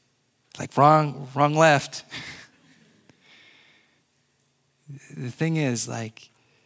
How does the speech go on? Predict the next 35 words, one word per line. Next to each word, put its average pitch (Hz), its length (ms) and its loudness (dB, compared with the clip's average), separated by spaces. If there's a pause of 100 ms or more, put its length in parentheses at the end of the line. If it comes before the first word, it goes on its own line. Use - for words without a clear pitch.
(480)
it - 120 -8
takes 131 260 -2
time. 98 440 -6 (1500)
It - 40 -20
takes - 240 -2
learning. 123 420 -2
Like, 120 180 -2
I 131 60 2
was 127 80 -2
trying 135 160 -2
to - 100 -8
teach 143 180 -2
my 131 100 -2
daughter, 123 280 2
like, 117 200 -2
her 131 100 -4
right 120 180 0
and 123 80 -10
her 120 80 -6
left. 120 220 -6
I - 20 -4
was 110 100 -6
like, 117 140 -6
"Here's 143 180 -4
how 151 80 0
you 147 120 0
know 147 80 -2
your 139 180 -2
left. 127 340 -6
You 135 60 -12
can 127 180 -18 (260)
put 131 100 -8
it 131 40 -2
out 131 160 -2
there, 127 260 -6